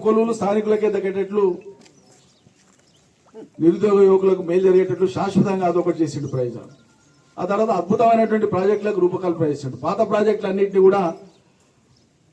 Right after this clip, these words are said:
వెంట వెంటనే పూర్తి చేసే ప్రయత్నం చేసి, ఓ దిక్కు అవి కంప్లీట్ చేసి, నీళ్ళు ఇస్తూనే, ఫలితాలు ఇస్తూనే, చెరువులు, కుంటలు దురస్తి చేస్తూనే, ఏకకాలంలో, ఒకే కాలంలో ఎన్ని రకాలుగా పనిచేసి, అన్ని రకాలుగా చాలా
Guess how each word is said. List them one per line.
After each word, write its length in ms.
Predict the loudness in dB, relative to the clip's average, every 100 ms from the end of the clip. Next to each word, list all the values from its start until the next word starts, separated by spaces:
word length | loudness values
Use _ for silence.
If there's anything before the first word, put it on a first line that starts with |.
| _ _ -12
వెంట 180 | -6 -2
వెంటనే 360 | -2 -2 -4
పూర్తి 260 | -2 -2 2
చేసే 200 | 0 0
ప్రయత్నం 360 | -2 -2 -2 0
చేసి, 260 | 0 2
ఓ 60 | 2
దిక్కు 280 | 2 2 0 -2 -4 -10
అవి 120 | -10
కంప్లీట్ 380 | -6 -6 -4 -2 0
చేసి, 160 | 0
నీళ్ళు 240 | 0 -2 -4
ఇస్తూనే, 320 | -4 -2 0
ఫలితాలు 420 | 0 -2 -2 -4
ఇస్తూనే, 320 | -4 -2 -2 -2
చెరువులు, 340 | 0 0 0
కుంటలు 240 | -2 -4 -2
దురస్తి 360 | 0 -2 -2
చేస్తూనే, 280 | -4 -2 -2 0 2
ఏకకాలంలో, 640 | 0 -4 -2 -2 -2 -4 -8 -12 -20 _ _ _ _ _ _ _
ఒకే 300 | -8 -2 0 2 2
కాలంలో 360 | 2 4 2 4 4
ఎన్ని 200 | 4 4 2
రకాలుగా 400 | 0 0 2 2 2
పనిచేసి, 400 | 0 2 2 2
అన్ని 200 | 0 0
రకాలుగా 500 | -2 -2 -2 -2 -4 -6 -12 -20 _ _ _ -8
చాలా 200 | -2 0